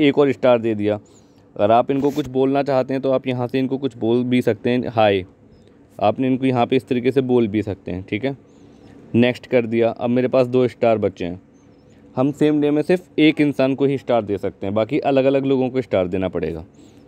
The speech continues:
इस तरीके से आप इसको participate कर सकते हैं,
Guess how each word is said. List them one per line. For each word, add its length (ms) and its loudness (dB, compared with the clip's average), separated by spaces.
इस 160 0
तरीके 300 2
से 140 0
आप 260 2
इसको 220 -4
participate 680 -2
कर 140 -4
सकते 340 -10
हैं, 200 -12